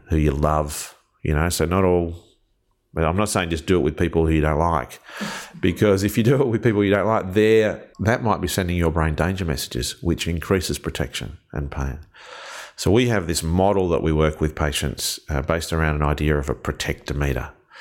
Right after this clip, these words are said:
You have an internal protection meter, and any cues that tell your brain you're in danger,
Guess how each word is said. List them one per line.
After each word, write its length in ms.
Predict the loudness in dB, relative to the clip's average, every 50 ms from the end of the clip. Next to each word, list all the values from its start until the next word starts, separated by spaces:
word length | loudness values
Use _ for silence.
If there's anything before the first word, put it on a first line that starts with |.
| -16 -16 -16 -16 -16 -18 -14 -6 -2
You 80 | 0
have 80 | 0 0
an 80 | 0 0
internal 640 | 0 0 0 0 0 0 2 2 2 2 2 0
protection 720 | -2 -2 -6 -4 -2 -2 -2 -2 -2 -4 -4 -4 -4 -6 -8 -8 -4
meter, 460 | -2 0 0 0 0 -4 -6 -10 -16 _ _ _ -20 -20 -20 -20 -20 -20 -12 -6
and 260 | -2 0 0 0 -2 -6 -10 -6 -2
any 280 | -2 0 0 0 0
cues 720 | -2 -4 -2 0 2 2 4 2 0 0 -2 -4 -6 -8 -10 -8 -4
that 140 | -4 -2 0
tell 160 | 2 2 2
your 140 | 4 2 2
brain 440 | 2 0 0 0 -2 -2 -4 -6 -6 -2
you're 140 | 0 0 0
in 100 | 0 0
danger, 480 | 0 0 0 0 0 -2 -2 -2 -6